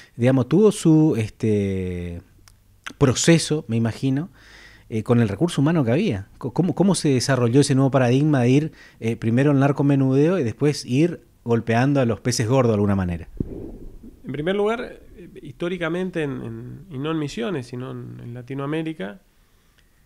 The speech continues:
Speaker 2: la, la política de seguridad se delegaba, al político de-, se delegaba en su fuerza de seguridad lo que la fuerza de seguridad entendía que debía hacer. El gobernador de la provincia, Hugo Pasalacqua, tomó las riendas de seguridad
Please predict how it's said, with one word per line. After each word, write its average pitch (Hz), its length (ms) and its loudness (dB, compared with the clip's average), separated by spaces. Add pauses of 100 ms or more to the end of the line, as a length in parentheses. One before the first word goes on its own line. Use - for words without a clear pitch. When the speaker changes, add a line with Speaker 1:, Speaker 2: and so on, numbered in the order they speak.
(200)
Speaker 2:
la, 120 320 -8
la 117 420 -14
política 165 440 -6
de 156 80 -4
seguridad 147 480 -6
se 160 160 -12
delegaba, 147 480 -4
al 127 120 -8
político 147 640 -6
de-, 127 100 -6
se 135 180 -16
delegaba 143 760 -6
en 127 180 -10
su 139 180 -10
fuerza 175 420 -8
de 127 80 -8
seguridad 127 640 -8 (1080)
lo 127 180 -6
que 120 360 -6
la 110 140 -10
fuerza 143 300 -6
de 143 60 -8
seguridad 139 300 -6
entendía 143 440 -8
que 127 80 -10
debía 123 320 -8
hacer. 123 220 -16 (1800)
El 127 120 -6
gobernador 123 360 -2
de 160 80 0
la 151 140 -2
provincia, 156 440 -4
Hugo 147 180 -4
Pasalacqua, 147 520 -8
tomó 151 280 -4
las 135 180 -4
riendas 123 320 -8
de 107 40 -14
seguridad 110 440 -18